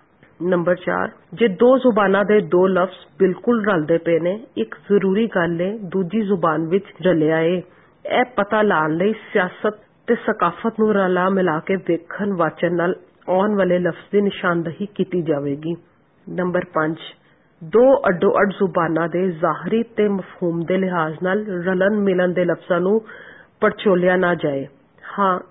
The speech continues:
ਇੱਕ ਦਾ ਦੂਜੀ ਜ਼ੁਬਾਨ ਵਿੱਚ ਜਾਣਾ ਨਿਥਿਆ ਜਾ ਸਕਦਾ ਹੈ। ਨੰਬਰ ਛੇ, ਲਫ਼ਜ਼ ਤੇ ਇੱਕ ਇੱਕ ਹਰਫ ਦੀ ਪੜਚੋਲ ਜ਼ਰੂਰੀ ਹੈ। ਸੋਤੀ ਰੱਦੇ ਅਮਲ ਦੇ ਖੋਜ ਲਈ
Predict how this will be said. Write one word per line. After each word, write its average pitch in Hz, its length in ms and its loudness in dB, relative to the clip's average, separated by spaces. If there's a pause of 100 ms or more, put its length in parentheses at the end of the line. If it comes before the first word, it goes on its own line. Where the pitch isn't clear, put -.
ਇੱਕ 226 220 -6
ਦਾ 185 220 0
ਦੂਜੀ 165 340 -2
ਜ਼ੁਬਾਨ 160 440 -2
ਵਿੱਚ 202 180 0 (200)
ਜਾਣਾ 175 400 0 (160)
ਨਿਥਿਆ 190 380 -2
ਜਾ 165 220 0
ਸਕਦਾ 151 400 -10
ਹੈ। 156 180 -4 (540)
ਨੰਬਰ 175 300 0
ਛੇ, 156 380 -6 (600)
ਲਫ਼ਜ਼ 214 440 -2
ਤੇ 254 80 4
ਇੱਕ 254 400 -2
ਇੱਕ - 180 -8
ਹਰਫ 208 280 -2 (100)
ਦੀ 220 100 0
ਪੜਚੋਲ 190 540 -2
ਜ਼ਰੂਰੀ 175 600 -2
ਹੈ। 202 60 -4 (460)
ਸੋਤੀ 220 460 -2
ਰੱਦੇ 190 320 2
ਅਮਲ 185 240 2
ਦੇ 208 120 2
ਖੋਜ 175 480 -2
ਲਈ 196 260 0